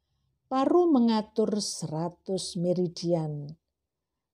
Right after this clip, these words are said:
atau pembuluh darah. Ini merupakan kiasan, artinya saat paru mengatur ji, berpengaruh pada semua meridian dan pembuluh darah dalam tubuh.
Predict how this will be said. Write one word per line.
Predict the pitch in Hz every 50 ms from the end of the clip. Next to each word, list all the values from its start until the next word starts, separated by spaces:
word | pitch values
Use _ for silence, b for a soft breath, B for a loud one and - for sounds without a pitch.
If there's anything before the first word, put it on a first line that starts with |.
| _ _ -
atau | 175 170 180 180
pembuluh | 185 185 175 165 156 160 156 156 156 -
darah. | - 156 143 143 135 131 131 127 _ _ _ _ _ _ _ _ _ _ _ _ _ _ _ -
Ini | 165 165 170 180 180
merupakan | 180 185 180 170 185 165 165 - 185 180 165
kiasan, | 180 185 180 185 196 196 - 233 226 202 170 139 131 147 - _
artinya | - 156 151 - _ _ - 165 156 151 147 143 127 131 147 190 254 - B B B B B B B
saat | - - - 277 277 269 269
paru | - 262 254 254 254 254
mengatur | 240 240 233 233 233 233 226 226 247 240 240 -
ji, | - - - 175 160 156 156 170 208 226 226 b b b b b b
berpengaruh | - 208 190 190 - 196 185 185 196 226 269 277 277
pada | 254 226 220 - 202 190
semua | - - - 147 151 165 175 185 202 226 247 262 277 277 277 269
meridian | 254 240 240 226 220 220 208 214 - 185 185 185 190 190 180
dan | - 190 175 160 165 170 170 _ -
pembuluh | 175 165 165 165 190 196 185 190 196 202 196 190 b b b b b b
darah | - 190 175 165 156 165 160 160 156 - _ -
dalam | - 147 143 143 143 139 143 156 _
tubuh. | - 185 170 170 - 151 135 123 - -